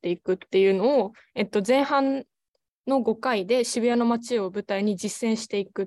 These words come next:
ていう、実際にあそ-、街で遊んでみるっていうことを通して、なんか街がどう、街の見え方がどう変わったかとか、なんか何を発見できたかみたいなのを、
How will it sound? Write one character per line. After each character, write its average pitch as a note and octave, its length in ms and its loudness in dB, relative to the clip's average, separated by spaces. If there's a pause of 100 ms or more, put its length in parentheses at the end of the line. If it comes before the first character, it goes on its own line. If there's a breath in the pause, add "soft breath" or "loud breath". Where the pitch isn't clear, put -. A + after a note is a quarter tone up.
(160)
て F#3+ 100 -6
い F#3 140 -2
う、 - 80 -12 (160)
実 A3 80 -2
際 C4+ 260 2
に D4+ 100 2
あ G3+ 80 -4
そ-、 A3 120 -6
街 A3 220 0
で - 60 2
遊 G3+ 180 -4
ん G3+ 80 0
で G3 100 0
み F#3+ 140 -2
る - 40 -14
っ - 20 -20 (160)
て G3 80 -6
い F#3+ 40 0
う F#3+ 60 -2
こ G#3 140 -6
と A#3 100 -2
を A3+ 60 0
通 C4 160 0
し - 100 -6
て、 D4 320 0 (380 loud breath)
な B3+ 80 0
ん A#3+ 100 -4
か F#3 200 -4
街 A3+ 280 0
が G#3+ 140 0
ど G3 300 2
う、 - 60 -16 (300)
街 G#3+ 240 -4
の B3 60 2
見 B3+ 100 2
え B3+ 60 0
方 C4 200 -4
が F#3+ 120 -4
ど G#3 140 -2
う F#3+ 80 -6
変 F3+ 100 -8
わ F3 80 -10
っ - 40 -18
た F3+ 120 -12
か F#3 140 -14
と - 100 -14
か、 F#3+ 300 -4 (260 soft breath)
な G#3+ 80 0
ん - 20 2
か G3 60 2
何 A#3+ 200 4
を G3 60 2
発 - 220 -6
見 F#3 160 0
で F#3 80 0
き - 100 -14
た - 140 -8
か - 140 -10
み G3 120 -2
た F#3+ 140 -2
い F#3+ 40 0
な G3 120 0
の C#4+ 280 2
を、 G3 140 -2